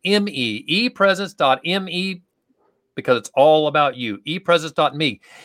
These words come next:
If you're looking for our social media handle, just like my handle is ePresence, M for Mark, G for Galvin.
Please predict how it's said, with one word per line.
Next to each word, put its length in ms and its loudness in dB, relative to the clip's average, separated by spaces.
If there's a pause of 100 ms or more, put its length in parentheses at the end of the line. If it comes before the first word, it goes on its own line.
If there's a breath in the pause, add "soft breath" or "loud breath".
(120 soft breath)
If 180 -4
you're 140 2
looking 300 0
for 120 2
our 120 6
social 400 0
media 340 4
handle, 520 2 (200)
just 220 -6
like 180 2
my 560 0
handle 640 -4
is 260 -8
ePresence, 680 0
M 180 0
for 140 -2
Mark, 260 0
G 180 -6
for 140 -12
Galvin. 380 0